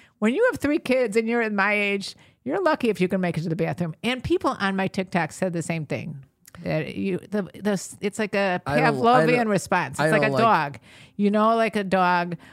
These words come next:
Speaker 1: when it sees food, it starts drooling. If I see a body of water, now I, I manage not to pee in a pool. I will never pee in a pool.
Speaker 2: I don't piss in a pool.
Speaker 1: But I will pee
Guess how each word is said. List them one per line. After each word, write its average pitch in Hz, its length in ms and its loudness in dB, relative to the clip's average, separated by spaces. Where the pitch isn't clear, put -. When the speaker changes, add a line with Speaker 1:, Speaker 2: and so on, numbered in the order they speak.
Speaker 1:
when 180 180 0
it 165 100 0
sees 196 560 -4
food, 185 200 -2
it 185 100 -4
starts 165 240 -2
drooling. 196 460 0
If 151 120 -6
I 180 100 2
see 220 280 -2
a 208 80 0
body 175 280 2
of 170 100 2
water, 175 440 0
now 190 160 2
I, 190 300 0
I 190 100 0
manage 254 380 -2
not 240 200 -4
to 302 60 -2
pee - 140 -2
in 226 100 0
a 180 40 -2
pool. - 180 -2
I - 180 -4
will 190 160 2
never 233 320 0
pee 226 140 0
in 202 80 2
a 185 40 0
pool. 160 380 -4
Speaker 2:
I 143 140 0
don't 151 180 2
piss 135 200 -4
in 101 80 -8
a - 40 -8
pool. - 40 -16
Speaker 1:
But 208 160 4
I 202 120 4
will 226 520 0
pee 202 400 0